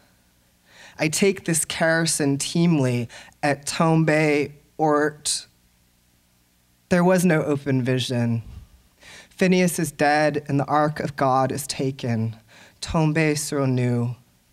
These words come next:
They brought about the ark of the dead to us, also my Sur, He, Zi. Plagues were sent,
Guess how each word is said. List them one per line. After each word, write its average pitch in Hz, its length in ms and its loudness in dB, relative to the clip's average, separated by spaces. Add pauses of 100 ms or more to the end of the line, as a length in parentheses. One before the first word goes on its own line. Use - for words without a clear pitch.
(680)
They 151 100 0
brought 156 340 2
about 143 280 0
the 151 100 0
ark 143 400 -2
of 139 120 -8
the 131 80 -10
dead 131 400 0
to - 220 -6
us, 120 520 -4 (300)
also 156 300 0
my 135 220 2
Sur, 135 640 0
He, 127 540 -2
Zi. 131 580 -2 (1400)
Plagues 170 500 0
were 143 140 0
sent, 120 540 -2